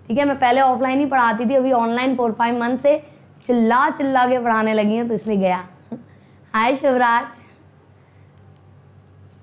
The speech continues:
Anabaena, Nostoc, Archiletoria, ये सारे क्या है? साइनोबैक्टीरिया, जो कि मदद करते हैं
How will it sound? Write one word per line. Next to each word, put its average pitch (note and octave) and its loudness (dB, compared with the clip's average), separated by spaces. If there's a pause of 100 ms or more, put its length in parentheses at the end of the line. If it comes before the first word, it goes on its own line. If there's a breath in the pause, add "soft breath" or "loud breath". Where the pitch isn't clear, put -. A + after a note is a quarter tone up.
(380)
Anabaena, E4 0 (220)
Nostoc, C#4+ 0 (100)
Archiletoria, C4 2 (120)
ये A#3+ 0
सारे A#3 -2
क्या B3 -2
है? D4 -2
साइनोबैक्टीरिया, A#3 0 (480 loud breath)
जो B3+ 2
कि F4 2
मदद B3 2
करते A#3+ -2
हैं C4+ -2